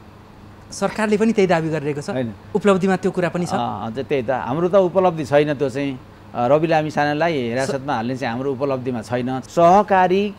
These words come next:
Speaker 2: पीडितहरूका कुराहरूलाई चाहिँ सुनेको छ, यो एउटा उपलब्धि नै हो। किनभने अब सहकारी पीडितहरू सधैँभरि सडकमा आउने, होइन? अनि अब सहकारीका नाममा ठगी गर्ने, अनि त्यस पछाडि, अ, अ,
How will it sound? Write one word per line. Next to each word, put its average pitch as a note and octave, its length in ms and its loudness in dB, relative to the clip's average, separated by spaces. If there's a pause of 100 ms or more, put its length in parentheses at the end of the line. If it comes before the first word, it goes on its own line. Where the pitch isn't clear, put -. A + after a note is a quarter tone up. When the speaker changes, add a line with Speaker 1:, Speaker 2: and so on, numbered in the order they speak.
(160)
Speaker 2:
पीडितहरूका E3 920 0 (420)
कुराहरूलाई C3+ 460 2
चाहिँ D#3+ 120 -8
सुनेको D3+ 420 -2
छ, G#2+ 80 -10
यो G#2+ 200 -6
एउटा D3 220 0
उपलब्धि D#3 420 2
नै F3 120 2
हो। F#2 100 -4 (600)
किनभने E3+ 420 0
अब F#3+ 260 2
सहकारी F#3 460 2
पीडितहरू E3+ 500 -2
सधैँभरि F#3+ 500 -2
सडकमा D#3+ 440 -4
आउने, D3 340 -4
होइन? D3 280 -4 (420)
अनि G3 160 4
अब F#3 340 6 (240)
सहकारीका F3+ 520 4
नाममा E3 300 -2
ठगी C#3 380 -2
गर्ने, D3 540 0
अनि E3+ 120 -4
त्यस F#3 160 -2
पछाडि, F3+ 480 0
अ, A#2+ 40 -4
अ, A2+ 420 -8